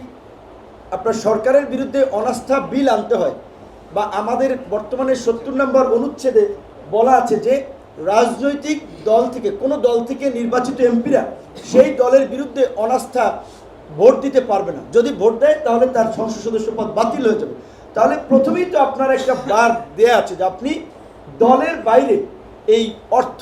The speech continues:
বিল এবং আস্থা বিলের ক্ষেত্রে দলের বিরুদ্ধে ভোট দিতে পারবেন না। সুতরাং তাহলে সংখ্যাগরিষ্ঠ দলের ওই ষড়যন্ত্র করে হটানোর কোনো আপনার সুযোগ নেই। সেকেন্ডলি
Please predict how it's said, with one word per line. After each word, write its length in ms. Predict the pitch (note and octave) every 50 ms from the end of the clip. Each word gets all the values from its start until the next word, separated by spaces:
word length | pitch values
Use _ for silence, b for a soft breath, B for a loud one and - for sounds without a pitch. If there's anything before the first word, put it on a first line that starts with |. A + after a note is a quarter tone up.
| D4 D4
বিল 160 | D#4 D#4+ D#4 C#4+ C#4
এবং 120 | C4 C4 A#3+ A#3 - - - - - - - F#3+ A3
আস্থা 260 | A3 - - - C#4+ C#4
বিলের 220 | - B3+ C#4+ C#4 -
ক্ষেত্রে 220 | - C4 B3+ - A3 - - -
দলের 240 | G#3+ A#3 B3+ C#4+ C4+ - B3
বিরুদ্ধে 260 | C#4+ E4+ E4 - C#4 A#3 F3+
ভোট 120 | G#3+ A3+ A3+ A#3
দিতে 140 | A3+ G#3+ G3+ G3+
পারবেন 240 | F#3+ F#3 E3+ E3 D3 C3+
না। 60 | - - - - - - - -
সুতরাং 300 | B3+ C4+ - D4+ D4+ C4 A3 A3+
তাহলে 220 | A3+ A3 A#3 B3+ C#4 C#4 C#4 - - - - - - F#3+
সংখ্যাগরিষ্ঠ 640 | A3+ A3+ A3 - B3+ B3+ C4+ C4 C4+ - A3+ - C#4 C#4+ C4 - - G#3+
দলের 260 | A3+ B3+ C4 A#3 F3 - - - - - - - - G3+
ওই 80 | A3+ A3+ A3 G#3+ - - - - - C4
ষড়যন্ত্র 500 | - F#3+ A3+ C4+ C4+ - D#4 D4 C#4+ D4 D4 -
করে 120 | C#4 C4 A3+ -
হটানোর 340 | G3 - B3 B3 B3+ B3 A3+ - - -
কোনো 200 | C4 C#4+ D4+ E4 F4 - - - - - - - - - - - - - - - G#3
আপনার 200 | G3+ A3 A3 F#3+ - -
সুযোগ 240 | - B3 G#3 B3 B3 - -
নেই। 120 | D3+ A#2 - - - - - - - - - -
সেকেন্ডলি 300 | C4 C4 D4+ D4+ D#4